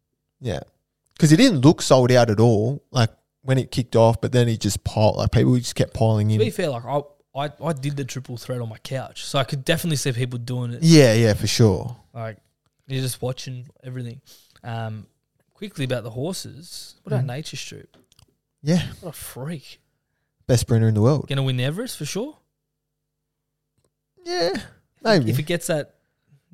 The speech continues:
Speaker 2: um, on the rail gate, is that, is it
Speaker 1: Yeah,
Speaker 2: sweet?
Speaker 1: I don't know. Like, it's too early to tell, I think. But I think the way it's going, yeah, I mean, why wouldn't he? Best sprinter in the world.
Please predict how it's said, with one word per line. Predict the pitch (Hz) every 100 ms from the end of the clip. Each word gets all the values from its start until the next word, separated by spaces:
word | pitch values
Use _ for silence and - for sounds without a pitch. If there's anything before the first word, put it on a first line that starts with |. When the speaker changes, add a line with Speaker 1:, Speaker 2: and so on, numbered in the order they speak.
| 135 _ _ _ 135
Speaker 2:
um, | 123 117 117 120 _ _
on | 123
the | 123
rail | 120 123 120
gate, | 120 165 220 _ _ _
is | _
that, | 131 170 _ _ _ _ _ _ _
is | 123
it | 196
Speaker 1:
Yeah, | 202 208 202
Speaker 2:
sweet? | 180
Speaker 1:
I | 226
don't | 220
know. | 196 147
Like, | 147 160
it's | - -
too | 269
early | 143 120
to | 110 98
tell, | 117 127
I | 101
think. | 107 113 139 - -
But | 131
I | 123
think | 123 120
the | 135
way | 147 113
it's | -
going, | 117 113 104 107
yeah, | 101
I | 98
mean, | 98 104
why | 107
wouldn't | 104 113 107
he? | 107 110 - _ _ _ _ _ -
Best | 123
sprinter | - 117 110
in | 104
the |
world. | 101 107 117 117 131